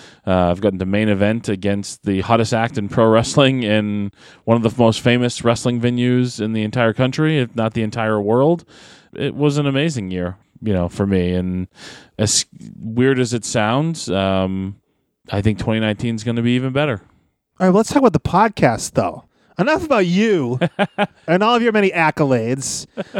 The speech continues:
Speaker 2: But twenty eighteen was kind of a, a time of change here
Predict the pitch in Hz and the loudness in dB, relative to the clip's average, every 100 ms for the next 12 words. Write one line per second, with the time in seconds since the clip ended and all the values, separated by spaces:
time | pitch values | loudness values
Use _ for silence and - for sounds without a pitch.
0 | - 202 - 311 302 - 285 254 - 240 | -2 -2 2 2 2 0 0 0 0 0
1 | 233 220 208 202 185 - 226 208 165 - | 2 2 2 2 2 0 0 0 0 0
2 | 196 202 190 - 160 151 151 | 0 0 -2 0 2 2 0